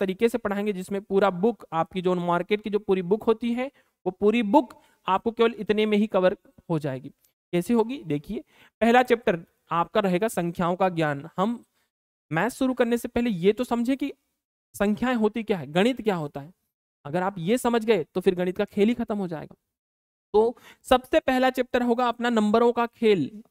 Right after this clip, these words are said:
अगर इस चीज को समझ लिया तो आधा गणित आपका खत्म हो गया। मतलब यहाँ से आप समझ सकते हैं कि ये जो वीडियो क्लासेस होगी, ये जो नोट्स होंगे, ये जो टेस्ट सीरीज होगी, वो हर एक उस बच्चे के लिए होगी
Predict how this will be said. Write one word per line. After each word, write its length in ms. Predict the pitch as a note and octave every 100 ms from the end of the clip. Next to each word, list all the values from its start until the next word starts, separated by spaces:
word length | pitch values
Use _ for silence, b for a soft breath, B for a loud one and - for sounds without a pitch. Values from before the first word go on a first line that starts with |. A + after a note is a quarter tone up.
| -
अगर 240 | F3 A3+ -
इस 140 | G#3+ -
चीज 200 | A3+ -
को 100 | A#3+
समझ 240 | G#3 G3+
लिया 280 | G3+ G3 G#3+
तो 120 | -
आधा 300 | G#3 E3+ F3+
गणित 220 | F3+ F3+ F3
आपका 200 | F3 F3
खत्म 240 | E3+ F#3+
हो 100 | G3
गया। 140 | G3+ G3
मतलब 360 | E3 F#3+ F#3
यहाँ 200 | E3 E3
से 100 | E3+
आप 120 | E3+
समझ 240 | - F3 A#3
सकते 300 | A#3 - G3+
हैं 180 | G#3 B3 b b b _ _ A#3
कि 480 | A3+ D3 - G#3 -
ये 260 | C#3 G#3 C4
जो 140 | B3+
वीडियो 260 | A#3 G3+ G#3
क्लासेस 420 | G#3 F#3+ G#3 G#3+
होगी, 300 | G3 F#3 G3 G#3
ये 240 | D#3 D3+
जो 120 | D#3
नोट्स 400 | E3 F3+ A3 -
होंगे, 280 | G#3 G3+ G#3+
ये 180 | G3+ E3
जो 80 | D#3+
टेस्ट 240 | D3+ D3+
सीरीज 220 | G3 G#3+
होगी, 300 | F#3+ G3 A3 - _ _ -
वो 120 | D#3
हर 220 | F#3 D#3 G#3
एक 220 | B3+ -
उस 120 | G#3
बच्चे 260 | G#3 G3+ G#3+
के 100 | A3
लिए 80 | G#3+
होगी 320 | G#3 A3+